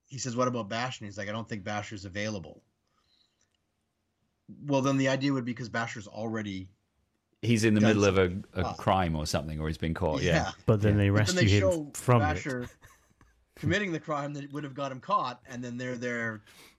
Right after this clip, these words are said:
Speaker 1: already
Speaker 2: Yeah.
Speaker 1: with fake, get him out of
Speaker 2: That did,
Speaker 1: That
Speaker 2: that
Speaker 1: doesn't make
Speaker 2: did,
Speaker 1: any
Speaker 2: that,
Speaker 1: sense.
Speaker 2: that did occur to me as well, actually. But I was like, "Well, maybe Rusty just knows that Basher is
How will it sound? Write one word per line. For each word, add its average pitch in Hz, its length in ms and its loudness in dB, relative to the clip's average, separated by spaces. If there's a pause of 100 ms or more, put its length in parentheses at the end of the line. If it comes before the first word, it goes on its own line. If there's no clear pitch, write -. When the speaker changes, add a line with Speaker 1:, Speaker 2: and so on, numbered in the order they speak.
(200)
Speaker 1:
already 110 560 -6 (240)
Speaker 2:
Yeah. 85 320 2 (140)
Speaker 1:
with 107 180 -12 (160)
fake, 104 340 -10 (540)
get 113 140 -8
him 107 80 -6
out 104 140 -4
of 101 60 -8 (1160)
Speaker 2:
That 104 180 0
did, 120 160 4
Speaker 1:
That 127 80 2
Speaker 2:
that 104 120 4
Speaker 1:
doesn't 131 40 -2
make 113 140 0
Speaker 2:
did, - 100 -12
Speaker 1:
any - 60 -20
Speaker 2:
that, - 80 -16
Speaker 1:
sense. - 380 -2
Speaker 2:
that 95 200 0
did 117 140 6
occur 101 240 4
to - 140 -2
me 92 180 0
as 95 120 0
well, 92 200 -2
actually. 87 340 -6
But 95 220 0
I 113 160 4
was 131 160 0
like, 123 240 2
"Well, 156 120 0
maybe 180 380 2
Rusty 165 400 0
just 143 240 -2
knows 123 440 2
that - 200 -10
Basher 95 460 0
is 92 300 0